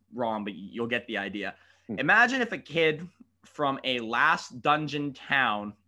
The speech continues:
Speaker 1: moved to a starter town.
Speaker 2: Okay.
Speaker 1: That's the title.
Speaker 2: What?
Speaker 1: It, the title is a question.
Speaker 2: What? I thought you were asking me. Okay.
Speaker 1: No, no, no, no. That's, that's the title of the anime.
Speaker 2: Oh.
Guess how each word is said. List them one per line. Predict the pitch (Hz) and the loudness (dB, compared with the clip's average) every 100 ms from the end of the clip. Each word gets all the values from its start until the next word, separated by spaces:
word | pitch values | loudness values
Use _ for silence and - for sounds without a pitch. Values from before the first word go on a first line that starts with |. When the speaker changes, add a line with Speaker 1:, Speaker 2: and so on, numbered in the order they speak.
| _ _ _ _ _ | _ _ _ _ _
Speaker 1:
moved | 127 143 156 156 | 0 2 2 0
to | 143 117 | -4 -4
a | |
starter | - - - - 131 135 117 | -4 -10 -6 2 4 4 0
town. | 98 92 87 - _ _ _ _ _ _ _ _ _ _ - | -6 -12 -14 -16 _ _ _ _ _ _ _ _ _ _ -8
Speaker 2:
Okay. | 139 139 170 226 _ _ _ _ _ _ - 101 | 0 0 0 -6 _ _ _ _ _ _ -10 2
Speaker 1:
That's | 135 190 - | 4 4 0
the | 156 | -12
title. | - 139 139 95 - _ _ _ _ - | -8 -4 -4 -4 -12 _ _ _ _ -4
Speaker 2:
What? | 104 117 - - _ _ _ _ _ _ _ _ - | 0 2 0 -6 _ _ _ _ _ _ _ _ -14
Speaker 1:
It, | - | -2
the | 156 | -2
title | - 196 214 175 | 4 4 4 2
is | 143 | 2
a | |
question. | 185 175 - 101 - _ _ _ _ _ _ - | 2 2 0 -10 -14 _ _ _ _ _ _ -2
Speaker 2:
What? | 127 135 - - - - _ _ | 2 2 0 -12 -20 -20 _ _
I | 135 | 4
thought | 185 214 | 6 8
you | 160 | 8
were | 127 | 10
asking | 123 123 120 110 | 8 6 2 0
me. | 143 | 0
Okay. | 151 170 151 - _ _ _ _ | 0 2 0 -2 _ _ _ _
Speaker 1:
No, | 190 254 | 2 6
no, | 254 | 6
no, | 233 220 | 6 6
no. | 240 | 4
That's, | 185 208 - | 4 2 2
that's | 202 214 | 0 0
the | |
title | 165 190 185 175 | -2 2 2 2
of | |
the | 147 | 0
anime. | 170 233 - _ _ _ _ - | -2 -4 -8 _ _ _ _ -14
Speaker 2:
Oh. | - - 62 98 | -12 -10 -10 -10